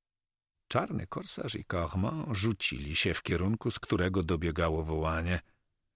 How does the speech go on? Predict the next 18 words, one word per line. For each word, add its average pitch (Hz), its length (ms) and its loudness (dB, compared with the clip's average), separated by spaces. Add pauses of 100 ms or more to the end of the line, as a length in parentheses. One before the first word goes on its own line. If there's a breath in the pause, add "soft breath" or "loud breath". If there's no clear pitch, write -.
(520)
odrzucając - 720 0
w - 200 -12
pośpiechu - 680 -4
sztywne 78 460 0
ciała. - 440 -4 (920)
W - 80 -12
końcu 220 380 4
z - 60 -4
tej - 160 -2
plątaniny 117 680 2
rąk 165 340 2 (100)
i 101 80 6
nóg 170 380 2
wyłoniła 92 760 6
się 92 220 6
zbryzgana 85 720 4
krwią 82 420 0
głowa, 90 460 4